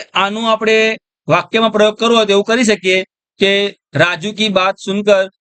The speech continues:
અ, મીના કા દિલ કચોટને લગા." બરાબર? સ-, સ-, બીજું છે "બેડા પાર લગના", તો આપણે એનો મુહાવરો કરીએ, અ, "સંકટ સે બચના." તમે વાક્ય તમારી રીતે તમારે જે લખ-, બનાવવું હોય તમારી રીતે મનથી તમે બનાવી શકો છો.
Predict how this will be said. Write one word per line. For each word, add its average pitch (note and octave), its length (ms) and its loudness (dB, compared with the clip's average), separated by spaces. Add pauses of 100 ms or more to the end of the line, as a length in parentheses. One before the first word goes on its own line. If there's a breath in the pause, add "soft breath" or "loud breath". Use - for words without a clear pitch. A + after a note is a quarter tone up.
અ, D3 200 4
મીના F3 320 0
કા G3 160 0
દિલ F3+ 200 -4
કચોટને D#3+ 680 -2 (260)
લગા." D#3 500 0 (180)
બરાબર? C#4 260 2
સ-, - 140 -4 (200)
સ-, E3+ 160 -8 (240)
બીજું G3 300 0
છે A#3 140 2 (380)
"બેડા G3 340 0
પાર G3 340 -2
લગના", G3 380 -2 (320)
તો F3+ 80 4
આપણે F3+ 340 2
એનો G3 400 2 (140)
મુહાવરો F#3 420 2
કરીએ, F#3 340 0 (340)
અ, D3+ 300 4
"સંકટ F3 540 0
સે E3+ 260 -4 (800)
બચના." D#3+ 600 -2 (340)
તમે F#3 400 2
વાક્ય E3+ 320 0
તમારી F3+ 380 0
રીતે F#3 220 -2
તમારે F3+ 320 0
જે E3+ 180 0
લખ-, F3 220 -2
બનાવવું F3 300 0
હોય F3+ 80 -4
તમારી E3+ 260 0
રીતે E3+ 100 -4
મનથી E3 320 0
તમે E3+ 160 0
બનાવી D#3+ 260 0
શકો F3 240 2
છો. F3 140 4